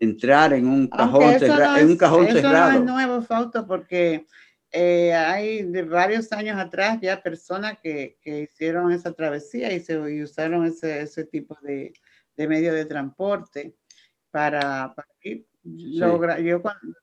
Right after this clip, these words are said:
Speaker 2: me comentaban de dos o tres casos de hace muchos años que, que llegaron, pero,
Speaker 1: Sí.
Speaker 2: pero no es lo, no es lo
Speaker 1: No,
Speaker 2: más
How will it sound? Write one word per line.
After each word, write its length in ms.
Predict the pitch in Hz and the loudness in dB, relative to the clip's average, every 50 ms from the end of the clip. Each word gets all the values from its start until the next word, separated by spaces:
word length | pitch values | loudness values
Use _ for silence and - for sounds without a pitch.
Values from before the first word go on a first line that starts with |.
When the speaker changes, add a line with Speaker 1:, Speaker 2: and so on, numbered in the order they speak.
| _ _ _ 165 | _ _ _ -4
Speaker 2:
me 140 | 170 175 | -2 -2
comentaban 600 | 170 175 170 175 175 175 165 175 175 190 202 208 196 | -2 -2 0 0 0 0 0 0 -2 -2 -4 -4 -4
de 160 | 196 185 175 | -4 -4 -2
dos 200 | 170 175 185 185 | -2 -2 -2 -4
o 80 | 196 185 | -6 -8
tres 200 | 185 180 180 175 | -8 -8 -8 -8
casos 360 | 175 202 220 262 254 - 220 180 | -8 -8 -8 -8 -8 -6 -6 -6
de 80 | 170 | -6
hace 180 | 175 170 175 175 | -6 -6 -6 -4
muchos 380 | 170 170 170 165 160 160 - | -4 -4 -4 -6 -10 -10 -10
años 360 | 180 214 - - 180 160 - _ _ | -8 -8 -6 -6 -6 -8 -10 _ _
que, 320 | 147 143 127 127 - - _ | -12 -12 -12 -12 -14 -18 _
que 200 | - 143 139 139 | -14 -12 -10 -10
llegaron, 580 | 143 147 147 180 220 277 302 226 180 156 147 | -10 -8 -8 -6 -6 -6 -4 -4 -6 -6 -2
pero, 240 | - 170 165 160 156 | -2 0 0 2 2
Speaker 1:
Sí. 260 | 127 123 117 107 98 98 - _ _ | 2 2 2 2 0 -2 -8 _ _
Speaker 2:
pero 240 | - 175 175 175 170 | 0 2 2 4 2
no 240 | 175 180 190 190 196 | 2 0 0 0 -2
es 280 | 202 202 196 - - - - - 156 | -4 -6 -8 -10 -16 -20 -20 -16 -14
lo, 340 | 156 147 143 139 131 147 143 135 - | -12 -10 -8 -8 -8 -8 -8 -2 0
no 0 | |
es 0 | |
lo 80 | 170 | 0
Speaker 1:
No, 200 | 160 160 170 175 | 2 4 4 6
Speaker 2:
más 60 | 127 | 6